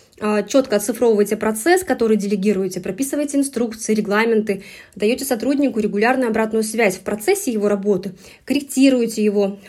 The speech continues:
объем работы, результаты не заставят себя долго ждать. Поэтому в делегировании нужно набраться терпения и в целом осваивать эту компетенцию на профессиональном уровне.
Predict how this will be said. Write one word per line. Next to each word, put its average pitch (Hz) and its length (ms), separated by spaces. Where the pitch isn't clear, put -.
объем 202 320
работы, 214 520
результаты 220 800
не 240 200
заставят 220 440
себя 190 200
долго 208 280
ждать. 180 300
Поэтому 226 380
в 185 60
делегировании 302 600
нужно 233 260
набраться 220 340
терпения 311 540
и 247 380
в - 60
целом 302 380
осваивать 240 400
эту 208 200
компетенцию 220 640
на 208 140
профессиональном 202 640
уровне. 185 320